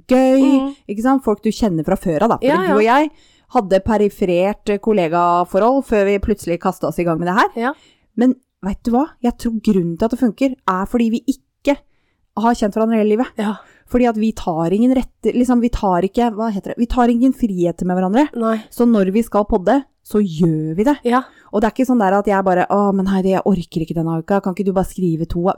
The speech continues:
Speaker 1: Fordi at vi gjør ikke sånn.
Speaker 2: Nei.
Speaker 1: Vi må levere.
Speaker 2: Ja.
Speaker 1: Fordi at du, du har ikke det forholdet med personen,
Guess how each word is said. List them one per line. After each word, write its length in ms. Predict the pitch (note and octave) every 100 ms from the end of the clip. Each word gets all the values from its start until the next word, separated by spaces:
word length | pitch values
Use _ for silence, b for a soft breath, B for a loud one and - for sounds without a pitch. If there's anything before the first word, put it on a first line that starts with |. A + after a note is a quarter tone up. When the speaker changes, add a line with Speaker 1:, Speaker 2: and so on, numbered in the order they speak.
| -
Speaker 1:
Fordi 140 | - B3+
at 80 | A#3+
vi 140 | A#3 G3+
gjør 260 | F3+ D#3+
ikke 160 | E3+ C4
sånn. 180 | D4+ -
Speaker 2:
Nei. 280 | B3 B3+ C#4+
Speaker 1:
Vi 140 | A#3
må 280 | A3+ F3+ F3+
levere. 440 | B3+ A3 F3+ C4+ C4+
Speaker 2:
Ja. 200 | A#3+ B3+ -
Speaker 1:
Fordi 220 | - A#3+ A#3
at 80 |
du, 160 | B3 A#3 - - _ -
du 120 | A3
har 140 | A3 F3+ -
ikke 220 | A#3 F3+
det 280 | G3 F3+ F#3+
forholdet 420 | A3 F3+ D#3+ F3
med 360 | F#3+ F#3+ F#3+ -
personen, 300 | A3 A#3+